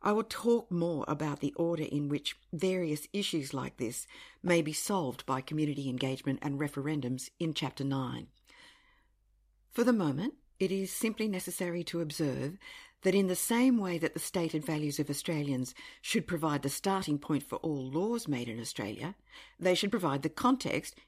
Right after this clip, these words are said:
in which universal human rights are legitimised in Australian law as the indivisible whole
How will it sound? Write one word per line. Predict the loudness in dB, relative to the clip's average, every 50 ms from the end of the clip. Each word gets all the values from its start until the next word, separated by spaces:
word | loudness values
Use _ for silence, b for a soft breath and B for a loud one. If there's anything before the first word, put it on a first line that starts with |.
| B -2
in | 0 0
which | 2 0 0 0 2
universal | 2 2 2 2 2 0 0 0 -2 -4 -2
human | 0 0 0 0 0 0 0
rights | 0 2 2 0 0 -2 -4 -6 -6 -4
are | -4
legitimised | -4 -4 -4 -4 -4 -4 -2 -4 -4 -4 -6 -6 -6 -6
in | -6 -6
Australian | -6 -6 -4 -2 -2 -2 -2 -2 0 2
law | 2 2 2 0 -2 -4 -6 -8 b b b b b b b b b _ 2
as | 2 2 2 2
the | 0 0 2
indivisible | 2 2 0 0 -2 -2 -4 -4 -4 -4
whole | -4 -2 -2 -2 -2 -2 -4 -6 -8